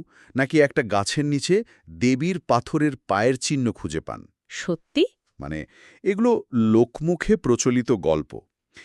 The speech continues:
Speaker 1: এই গল্পগুলোই কিন্তু ওই, মানে, পুরাণের কাহিনীর সাথে মিলেমিশে জায়গাটার একটা অন্যরকম আবহ তৈরি করে।
Speaker 2: ঠিক। এবার একটু মন্দিরের পরিবেশটা নিয়ে কথা বলা যাক। প্রায় সব সূত্রেই বলছে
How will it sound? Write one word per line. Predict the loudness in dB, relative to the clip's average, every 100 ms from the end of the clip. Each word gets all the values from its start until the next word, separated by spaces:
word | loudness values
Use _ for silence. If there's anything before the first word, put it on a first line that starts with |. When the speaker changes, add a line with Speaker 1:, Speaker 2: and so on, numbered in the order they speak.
| -8
Speaker 1:
এই | 4 4
গল্পগুলোই | 8 6 6 2 0 0
কিন্তু | 0 -2 -2 -4 0
ওই, | 0 0 -2 -10 _ -12
মানে, | -6 -6
পুরাণের | -4 0 4 4 2 -2
কাহিনীর | -4 -2 0 -2
সাথে | -2 -2 -2 -4 -6 -10 -20 0
মিলেমিশে | 4 6 6 4 2 0
জায়গাটার | 2 0 -2 -4
একটা | -6 -6 -4
অন্যরকম | -2 0 2 2 2 0
আবহ | -2 -2 -4 -6
তৈরি | -6 -6 -8
করে। | -12 -12 _ _
Speaker 2:
ঠিক। | -4 -2 -4 -18 _ -20 -18 0
এবার | 6 8
একটু | 6 4 4
মন্দিরের | 6 6 6 4 2 2
পরিবেশটা | 2 2 2 0 0
নিয়ে | 0 2
কথা | 0 -4 -4
বলা | -2 -4
যাক। | -4 -8 -10 _ _ -20 _
প্রায় | 4 6
সব | 4 2 4 2
সূত্রেই | 2 0 2 0
বলছে | 4 4 4 2